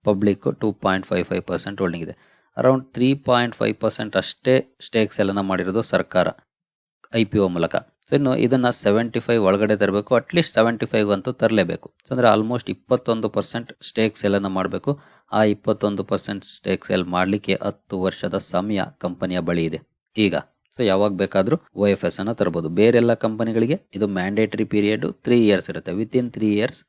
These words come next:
ಅವರು below ಸೆವೆಂಟಿ ಫೈವ್ ಒಳಗಡೆ ಶೇರ್ ಹೋಲ್ಡಿಂಗ್ ತರಬೇಕು, ಪ್ರಮೋಟರ್ ಹೋಲ್ಡಿಂಗ್ ಅನ್ನ ಟ್ವೆಂಟಿ ಫೈವ್ ಪರ್ಸೆಂಟ್ ಮಾರ್ಕೆಟ್ ಫ್ಲೋಟ್ ಇರಬೇಕು. ಹಾಗಾದ್ರೆ ಯಾಕೆ ಇದು ಇಂಪಾರ್ಟೆಂಟ್ ಆಗುತ್ತೆ? ಯಾಕೆ ಅಂತಂದ್ರೆ ತುಂಬಾ ಜನ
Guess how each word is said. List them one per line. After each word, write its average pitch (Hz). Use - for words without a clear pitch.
ಅವರು 101
below 107
ಸೆವೆಂಟಿ 101
ಫೈವ್ 98
ಒಳಗಡೆ 92
ಶೇರ್ 98
ಹೋಲ್ಡಿಂಗ್ 98
ತರಬೇಕು, 90
ಪ್ರಮೋಟರ್ 101
ಹೋಲ್ಡಿಂಗ್ 82
ಅನ್ನ 80
ಟ್ವೆಂಟಿ 101
ಫೈವ್ 98
ಪರ್ಸೆಂಟ್ -
ಮಾರ್ಕೆಟ್ 92
ಫ್ಲೋಟ್ 110
ಇರಬೇಕು. 85
ಹಾಗಾದ್ರೆ 165
ಯಾಕೆ 131
ಇದು 143
ಇಂಪಾರ್ಟೆಂಟ್ 110
ಆಗುತ್ತೆ? 85
ಯಾಕೆ 120
ಅಂತಂದ್ರೆ 117
ತುಂಬಾ 156
ಜನ 147